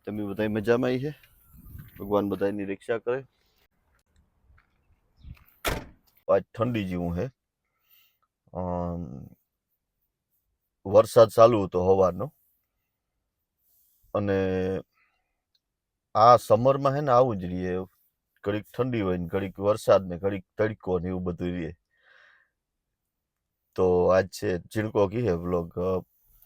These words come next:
અને બસ, અ, પાછું કી કાલે લઈને આવી છું.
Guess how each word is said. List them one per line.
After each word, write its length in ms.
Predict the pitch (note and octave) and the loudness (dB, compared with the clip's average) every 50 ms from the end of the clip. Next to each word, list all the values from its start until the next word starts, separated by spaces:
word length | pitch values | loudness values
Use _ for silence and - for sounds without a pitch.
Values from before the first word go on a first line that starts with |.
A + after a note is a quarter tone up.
| _ _ _ _ _ _ _ _ _ _ _ _ _ _ _ _ _ _ _ _ _ | _ _ _ _ _ _ _ _ _ _ _ _ _ _ _ _ _ _ _ _ _
અને 360 | - F#2 G2 F#2+ F#2 F#2+ F#2+ F#2+ | -8 -6 -6 -6 -6 -6 -6 -8
બસ, 460 | F#2+ G2 G#2 B2 A#2+ - - - G2+ | -10 -4 0 0 0 0 -2 -8 -4
અ, 220 | G2 G2 G2 F#2 - _ _ _ _ _ _ _ _ _ _ | -2 -2 -2 -2 -6 _ _ _ _ _ _ _ _ _ _
પાછું 320 | - C#3+ C#3+ - D3 B2 | -2 -2 0 0 -8 -10
કી 100 | A2+ B2+ | -10 -12
કાલે 320 | B2 _ - E3 F3 F3+ E3 | -10 _ 4 6 6 6 4
લઈને 220 | C#3 A#2 A2 G#2+ | 4 4 0 0
આવી 200 | G2+ F#2 F2+ F2+ | 0 0 -2 -6
છું. 160 | G2 F#2+ - | -8 -10 -12